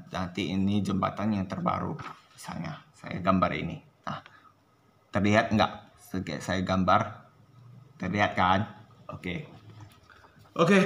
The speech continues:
terima kasih atas perhatiannya. Gimana, guys? Bagus? Lebih mantap saya gambar dari int-, saya lihat gambar-gambar terindah, tapi saya nggak pernah, eh, pergi ke sana ya.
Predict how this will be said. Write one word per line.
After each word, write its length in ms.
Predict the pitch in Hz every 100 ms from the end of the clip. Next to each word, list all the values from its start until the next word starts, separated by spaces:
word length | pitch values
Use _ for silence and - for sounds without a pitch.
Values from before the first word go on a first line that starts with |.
| 180
terima 240 | 180 175
kasih 320 | 175 190 180
atas 320 | 175 139 160 -
perhatiannya. 800 | 156 147 147 143 143 147 - 117
Gimana, 480 | 113 117 117 117
guys? 400 | 110 113 113 - - - - _ _ _ _ _
Bagus? 480 | 107 104 120 123 - - _ _ _
Lebih 320 | - 101 101
mantap 400 | 104 104 104 107
saya 240 | - 104 101
gambar 800 | 95 95 95 104 117 - - - _ _ _ _ _
dari 480 | - 71 92 92 78
int-, 240 | 95 90 - _
saya 640 | 101 98 98 98 95 - -
lihat 400 | 98 98 - - _ -
gambar-gambar 680 | 98 98 98 98 98 95 98 - - _ _ _ - -
terindah, 480 | - 90 98 98 113
tapi 240 | 101 - 107
saya 320 | 98 98 104
nggak 240 | 85 -
pernah, 400 | 98 95 90 - - - - _ -
eh, 260 | 92 90 85
pergi 240 | 95 92 98
ke 160 | 101
sana 240 | 101 101 98
ya. 200 | 87